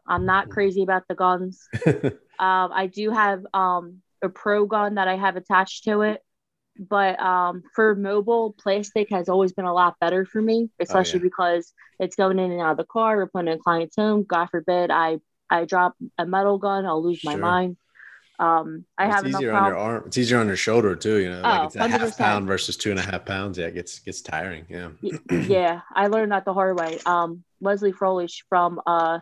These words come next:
Speaker 1: Namaste Tan, she
Speaker 2: Yeah.
Speaker 1: invited me to do cheer dance, uh, Irish cheer dancers, um, on Thanksgiving one day,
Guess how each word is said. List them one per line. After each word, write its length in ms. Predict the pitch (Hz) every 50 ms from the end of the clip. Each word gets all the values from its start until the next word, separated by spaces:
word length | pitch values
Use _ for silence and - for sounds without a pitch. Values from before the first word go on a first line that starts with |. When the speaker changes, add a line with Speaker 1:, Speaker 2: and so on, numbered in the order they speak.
| - 196
Speaker 1:
Namaste 480 | 185 185 180 185 185 - 190 180 180
Tan, 360 | - - 196 185 175 170 165 - _ _ _ -
she 180 | 202 202 208 226
Speaker 2:
Yeah. 80 | 220 214
Speaker 1:
invited 320 | 196 202 202 202 196 -
me 120 | 196 196
to 100 | 185 196
do 320 | 185 - 196 196 190 185 180
cheer 300 | 185 - - 220 214 208
dance, 380 | 190 190 180 180 180 - - - - _ _ _ -
uh, 180 | 202 202 190 180 - _ _ _ _ _ _ _ _ -
Irish 380 | - 226 233 226 214 202 - - 226 -
cheer 220 | - - 220 214 220
dancers, 540 | 202 190 180 170 - 170 156 151 156 - - - _
um, 360 | - 170 170 165 165 160 160 - -
on 180 | 175 180 170
Thanksgiving 560 | 156 196 196 196 185 - - 202 202 220 220 220
one 180 | 220 220 220
day, 360 | 214 220 220 214 214 220 208